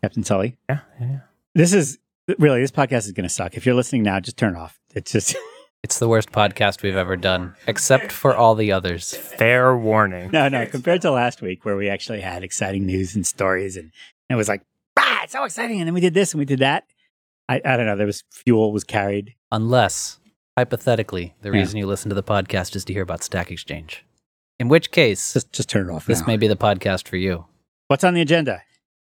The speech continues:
Speaker 1: What's new this week, David? Anything happen this week in the Stack Exchange world?
Speaker 3: Uh, yeah, a couple things. I thought we could talk about the review queue a little bit.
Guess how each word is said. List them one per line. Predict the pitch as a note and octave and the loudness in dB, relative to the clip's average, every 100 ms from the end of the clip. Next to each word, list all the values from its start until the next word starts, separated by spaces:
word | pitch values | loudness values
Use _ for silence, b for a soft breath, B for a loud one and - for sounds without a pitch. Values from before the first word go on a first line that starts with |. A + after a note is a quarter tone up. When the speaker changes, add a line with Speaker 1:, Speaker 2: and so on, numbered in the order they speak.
| _ | _
Speaker 1:
What's | B2 - | -2 4
new | C#3 | 4
this | B2 - | 4 0
week, | A2+ - | 0 0
David? | A2+ G#2+ | -2 0
Anything | G#2+ G#2+ A2 | -4 -4 -2
happen | G#2 A#2+ | -2 -4
this | A2+ - | -4 -2
week | A#2+ - - | -2 -4 -8
in | F#3 G2+ | -4 -2
the | |
Stack | - G#2 | -4 -6
Exchange | G2 - G#2 G2 | -8 -4 -2 0
world? | A2 A#2 _ _ - | -2 -2 _ _ 2
Speaker 3:
Uh, | C3+ C3 C3 | 4 6 6
yeah, | D3 A2+ | 6 4
a | |
couple | - C#3 | 0 -6
things. | - F2+ E2+ - - | -4 -8 -6 -12 -14
I | _ - | _ -4
thought | D3 | -2
we | |
could | C3 | 0
talk | A#2+ G#2+ | 0 0
about | A2+ G#2 - - | 2 0 -2 -10
the | B2 G#2 | -4 -4
review | G#2 G2+ G#2 B2+ | 0 -2 2 0
queue | B2+ A2+ G2 | 2 0 2
a | G2 | 2
little | F#2+ | 0
bit. | F#2 G#2 | 0 -4